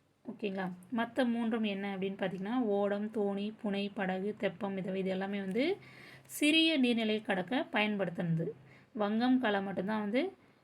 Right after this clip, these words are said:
பெரிய நீர்நிலைகளை கடக்க தமிழர்கள் வந்து பயன்படுத்தினாங்க. அஹ், இது கரெக்ட் ஆன்சர் ஆப்ஷன் ஏ. இது வந்து நைன்த் ஸ்டாண்டர்ட் புக்ல, சாரி, அஹ், செவன்த் ஸ்டாண்டர்ட் புக்ல, செவன்த்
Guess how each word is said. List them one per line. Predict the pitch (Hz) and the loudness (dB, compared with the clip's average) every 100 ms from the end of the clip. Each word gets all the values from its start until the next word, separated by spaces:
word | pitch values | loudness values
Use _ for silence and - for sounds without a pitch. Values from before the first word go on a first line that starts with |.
| _ | _
பெரிய | 233 226 240 220 | 2 4 4 4
நீர்நிலைகளை | 208 208 196 214 220 | 2 0 -2 -2 -2
கடக்க | 196 180 247 330 - | -2 -2 -2 -4 -2
தமிழர்கள் | 220 202 180 185 170 | -2 0 0 -2 -2
வந்து | 208 226 | -4 -4
பயன்படுத்தினாங்க. | 190 190 170 185 175 185 320 - - - - - - | -4 -2 -4 -6 -6 -4 -6 -8 -20 -20 -20 -20 -8
அஹ், | 247 208 196 190 | -4 -2 -2 -4
இது | 190 180 | -6 -2
கரெக்ட் | 202 208 214 | 0 0 -2
ஆன்சர் | 202 269 226 196 | -2 -2 -2 -4
ஆப்ஷன் | - 185 | -4 -2
ஏ. | 185 214 349 - - _ - - - - - | 0 0 -2 -8 -20 _ -20 -20 -20 -20 -8
இது | 233 226 | -4 0
வந்து | 226 247 254 262 | 2 2 2 0
நைன்த் | 214 226 226 254 | 2 2 0 -2
ஸ்டாண்டர்ட் | 226 202 185 | -2 0 -2
புக்ல, | 180 180 214 190 - - - - | -4 -8 -8 -10 -12 -20 -20 -8
சாரி, | 220 190 190 285 - - - _ _ _ - | -4 -2 -2 -6 -12 -20 -20 _ _ _ -10
அஹ், | 202 196 190 196 | -6 -6 -8 -6
செவன்த் | 220 226 277 277 - | 0 2 2 0 -4
ஸ்டாண்டர்ட் | 240 196 170 175 | 0 0 -2 -6
புக்ல, | - - - - - - _ _ _ _ - | -6 -8 -8 -20 -20 -20 _ _ _ _ -8
செவன்த் | 202 202 220 226 | -6 -4 -4 -6